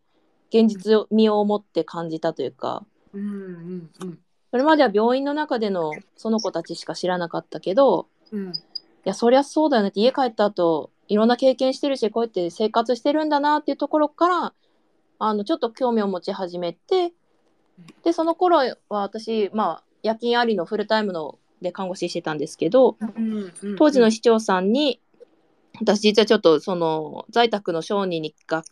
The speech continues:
Speaker 1: 興味があって気になってるんです」っていうのを面談の時に話したら、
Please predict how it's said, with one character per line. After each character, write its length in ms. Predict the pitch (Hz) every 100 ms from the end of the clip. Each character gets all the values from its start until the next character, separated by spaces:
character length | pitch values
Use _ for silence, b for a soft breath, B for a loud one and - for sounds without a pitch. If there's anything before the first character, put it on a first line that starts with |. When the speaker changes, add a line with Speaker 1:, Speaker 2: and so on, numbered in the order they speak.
| _
Speaker 1:
興 160 | 233 190
味 140 | 175
が 80 | 156
あ 20 |
っ 60 | 156
て 160 | -
気 140 | - 208
に 40 |
な 100 | 202
っ 80 | 185
て 100 | 175
る 80 | 160
ん 40 |
で 80 | 156
す」 180 | - 269
っ 20 |
て 180 | 226 180
い 60 | 165
う 60 |
の 120 | 151 135
を 80 | - _ _
面 240 | - 233 262
談 180 | 220 240
の 120 | 233
時 240 | 269 208
に 80 | 175
話 300 | 208 220 247
し 40 | -
た 120 | 202
ら、 280 | 285 240